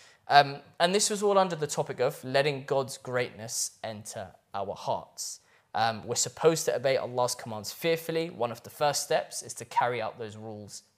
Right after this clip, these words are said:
correctly, precisely. And if we do that correctly, and if we're all good on that, then gradually Allah subhanahu wa ta'ala's greatness will eventually enter our hearts.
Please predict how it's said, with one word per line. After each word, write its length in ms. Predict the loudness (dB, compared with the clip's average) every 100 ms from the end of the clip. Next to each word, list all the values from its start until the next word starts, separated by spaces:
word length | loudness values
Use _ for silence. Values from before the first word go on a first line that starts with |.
| -10
correctly, 720 | -2 -2 -2 -6 -8 -8 -14 _ _ _
precisely. 840 | -6 0 2 2 0 -6 -8 -10 _ _ _ _ _ -2
And 140 | 4
if 180 | 6 4
we 120 | 0
do 140 | 2 6
that 200 | 4 4
correctly, 560 | -2 0 0 -4 -6
and 140 | -4 -6
if 120 | -2
we're 140 | 2
all 100 | 2
good 160 | 4 2
on 140 | 2
that, 240 | 0 0 2
then 180 | 0 -2
gradually 760 | 0 4 4 4 -4 -4 -6 -8
Allah 240 | -2 0 0
subhanahu 220 | -2 -6
wa 40 |
ta'ala's 280 | -4 -4 -6
greatness 540 | -4 -4 -4 -8 -8 -6
will 160 | -4
eventually 500 | -4 -4 -6 -6 -4
enter 300 | -4 -4 -8
our 180 | -8 -8
hearts. 540 | -8 -14 -16 -18 -18